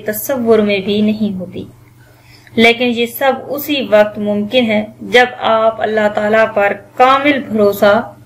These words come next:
और मुकम्मल यकीन रखते हों। अगर आप अपने रब की ज़ात पर मुकम्मल कामिल भरोसा रखते हैं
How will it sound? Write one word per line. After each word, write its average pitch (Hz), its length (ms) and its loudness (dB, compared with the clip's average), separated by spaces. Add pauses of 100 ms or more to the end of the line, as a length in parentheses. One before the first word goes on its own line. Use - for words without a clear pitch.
(160)
और 233 200 6
मुकम्मल 269 680 0
यकीन 208 360 -2
रखते 185 300 -4
हों। 180 140 -10 (800)
अगर 311 240 4
आप 311 200 2
अपने 294 280 -4 (100)
रब 247 300 2
की 247 160 -4
ज़ात 226 460 2
पर 220 140 2
मुकम्मल 247 640 -2 (100)
कामिल 233 440 4
भरोसा 220 460 0
रखते 202 300 -2
हैं 220 280 -10